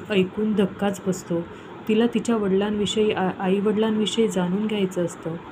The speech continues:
पण जेव्हा जेनी त्या, तिला सांगते की ते आता ह्या जगात नाहीत, ते वारलेत, ते ऐकून जे, मिस हार्टमनला खूप आत, खूप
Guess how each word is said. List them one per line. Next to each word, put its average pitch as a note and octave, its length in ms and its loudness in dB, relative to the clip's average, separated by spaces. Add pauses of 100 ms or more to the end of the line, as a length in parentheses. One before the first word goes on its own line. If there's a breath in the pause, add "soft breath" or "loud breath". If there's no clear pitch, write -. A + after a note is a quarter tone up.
(260)
पण F#3 180 4
जेव्हा F3+ 300 2
जेनी F3+ 320 0
त्या, F#3 240 0
तिला F3+ 380 -2
सांगते F3 600 -2 (460 loud breath)
की G#3+ 60 4
ते G#3+ 180 4
आता F#3+ 320 -2
ह्या G#3 180 0
जगात G3 500 -2
नाहीत, F3+ 180 0 (180)
ते G3+ 60 4
वारलेत, F3 460 2 (120)
ते F#3 160 4
ऐकून G3 320 0
जे, F#3+ 180 2
मिस F#3 440 2
हार्टमनला F#3+ 520 0
खूप G#3+ 400 0 (380)
आत, G3 140 0 (260)
खूप A3+ 220 -2